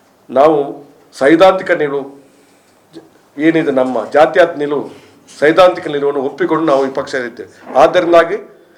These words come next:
ಮತೀಯವಾದಿ ಸಂಘಟನೆ ಆರ್ ಎಸ್ ಎಸ್ನನ್ನು ನಾವು ಖಂಡಿತವಾಗಿ ಅವರ ಚಟುವಟಿಕೆಯನ್ನು ನಾವು ಇಷ್ಟರವರೆಗೆ, ಆ, ನಮಗೆ ಸಾಧ್ಯವಾದಷ್ಟು ಮಟ್ಟಿಗೆ ವಿರೋಧಿಸುತ್ತಾ ಬಂದಿದ್ದೇವೆ.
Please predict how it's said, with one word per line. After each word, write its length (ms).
ಮತೀಯವಾದಿ 1000
ಸಂಘಟನೆ 480
ಆರ್ 200
ಎಸ್ 160
ಎಸ್ನನ್ನು 560
ನಾವು 180
ಖಂಡಿತವಾಗಿ 600
ಅವರ 180
ಚಟುವಟಿಕೆಯನ್ನು 800
ನಾವು 540
ಇಷ್ಟರವರೆಗೆ, 720
ಆ, 360
ನಮಗೆ 340
ಸಾಧ್ಯವಾದಷ್ಟು 680
ಮಟ್ಟಿಗೆ 240
ವಿರೋಧಿಸುತ್ತಾ 840
ಬಂದಿದ್ದೇವೆ. 580